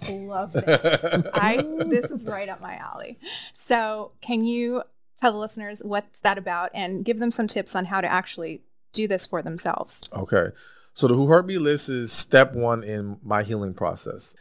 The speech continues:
Speaker 2: And essentially all it is, is that you're getting a piece of paper, you're writing down who hurt me, you ask yourself that question, and anyone who comes to mind,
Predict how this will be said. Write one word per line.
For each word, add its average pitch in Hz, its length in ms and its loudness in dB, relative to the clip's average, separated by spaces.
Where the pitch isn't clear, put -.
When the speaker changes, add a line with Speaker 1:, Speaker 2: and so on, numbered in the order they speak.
Speaker 2:
And 117 140 0
essentially 135 420 4
all 135 180 8
it 131 80 4
is, 131 180 4
is 117 100 -2
that 110 180 4
you're 110 80 -2
getting 120 200 -2
a 117 40 0
piece 120 200 -4
of - 80 -8
paper, 135 360 4
you're 113 140 0
writing 110 340 2
down 110 360 0
who 123 140 0
hurt 139 260 2
me, 170 220 -2
you 101 120 -2
ask 110 200 2
yourself 120 340 0
that 120 220 4
question, 185 540 0
and 113 280 -4
anyone 160 400 0
who 160 160 0
comes 143 340 -2
to - 100 -2
mind, 104 460 0